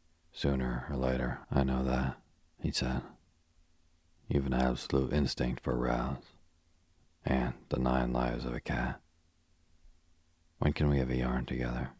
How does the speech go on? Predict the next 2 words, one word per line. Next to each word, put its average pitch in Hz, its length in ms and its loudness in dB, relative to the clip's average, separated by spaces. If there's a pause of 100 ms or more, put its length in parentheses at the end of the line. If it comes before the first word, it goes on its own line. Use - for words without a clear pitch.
(3250)
Anthony 64 400 2
sighed. 62 420 0